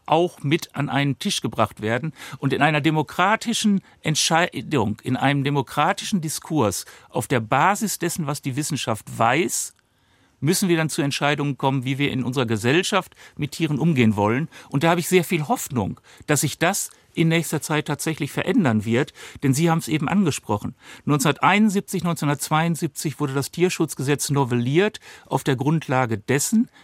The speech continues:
was wir damals über, was die Wissenschaft damals zu Tieren gesagt hat. Das war sehr stark behavioristisch geprägt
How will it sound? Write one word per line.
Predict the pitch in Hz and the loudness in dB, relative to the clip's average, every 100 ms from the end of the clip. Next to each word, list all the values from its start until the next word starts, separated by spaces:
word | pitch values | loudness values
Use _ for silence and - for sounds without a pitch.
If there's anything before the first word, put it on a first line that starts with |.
| _ | _
was | 131 - | -4 -2
wir | 123 | -2
damals | 107 120 147 180 196 208 - - | 2 2 2 2 -2 -4 -8 -8
über, | - 175 185 208 214 233 _ _ _ | -2 -2 2 2 0 -2 _ _ _
was | 143 156 | -2 -2
die | 143 - - - | -4 -8 -12 -4
Wissenschaft | 160 - 143 113 - | -4 0 -2 -2 0
damals | 156 196 - | 0 0 -4
zu | - | -8
Tieren | - 175 165 | -4 -4 -2
gesagt | 151 117 98 - | -4 -4 -6 -8
hat. | - - _ - - | -20 -20 _ -20 -6
Das | - 135 | -2 2
war | 151 | 2
sehr | 123 143 196 | 2 2 2
stark | - 160 165 - | 0 0 0 0
behavioristisch | 147 143 156 147 135 233 - 117 - | 0 2 2 2 2 0 0 -4 -4
geprägt | 123 - 123 170 208 | -6 -2 0 0 -2